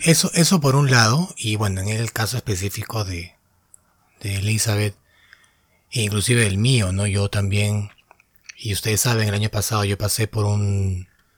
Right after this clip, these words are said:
proceso de luto también súper fuerte. No fueron mis padres, pero fue una tía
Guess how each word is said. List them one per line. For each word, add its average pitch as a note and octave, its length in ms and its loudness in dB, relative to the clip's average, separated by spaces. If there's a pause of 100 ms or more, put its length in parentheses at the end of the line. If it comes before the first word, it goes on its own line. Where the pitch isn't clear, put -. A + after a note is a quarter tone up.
(260)
proceso G2 400 -2
de F#2+ 100 0
luto G#2 300 -2
también F#2+ 360 -2
súper G2+ 300 -4
fuerte. G#2+ 520 -2 (1500)
No G#2+ 100 -6
fueron A#2+ 200 0
mis G#2 100 0
padres, G#2+ 360 2
pero G2+ 180 -2
fue G2 280 -4
una F#2+ 200 -2
tía G#2+ 500 -4